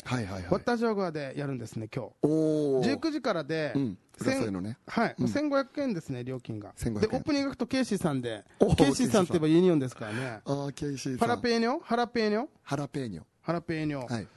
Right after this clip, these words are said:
Speaker 2: 柚子胡椒もなかなか見つからなくて、
Speaker 1: あー、
Speaker 2: ユニオン。
Speaker 1: そうですか。
Speaker 2: はい。
Speaker 1: 緑色のやつがあんまりちょっとないってことなんですかね。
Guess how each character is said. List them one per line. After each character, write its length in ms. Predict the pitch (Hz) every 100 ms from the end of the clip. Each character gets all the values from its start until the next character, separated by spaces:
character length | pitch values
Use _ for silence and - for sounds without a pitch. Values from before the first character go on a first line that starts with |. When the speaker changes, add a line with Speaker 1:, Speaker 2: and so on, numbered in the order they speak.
| - - - - _ _ -
Speaker 2:
柚 120 | 233
子 100 | 240
胡 120 | 320
椒 200 | 302 294
も 80 | 262
な 120 | 240
か 100 | 233
な 80 | 220
か 80 | 196
見 100 | 196
つ 60 |
か 100 | -
ら 80 | 165
な 80 | 151
く 100 | -
て、 80 | -
Speaker 1:
あ 60 | 196
ー、 0 |
Speaker 2:
ユ 60 |
ニ 60 | 190
オ 0 |
ン。 20 | 127
Speaker 1:
そ 120 | 110
う 20 |
で 80 | 165
す 80 | -
か。 100 | 113
Speaker 2:
は 260 | 143 120 95
い。 160 | _ - - -
Speaker 1:
緑 340 | 170 202 208
色 140 | 202 196
の 80 |
や 80 | 196
つ 80 | -
が 80 | 127
あ 20 |
ん 80 | 123
ま 60 |
り 80 | 113
ち 80 | 113
ょ 20 |
っ 20 |
と 120 | 117 113
な 80 |
い 20 | 110
っ 40 |
て 120 | -
こ 100 | -
と 80 | 101
な 40 | 92
ん 40 |
で 40 | 90
す 80 | -
か 80 | 85
ね。 220 | 98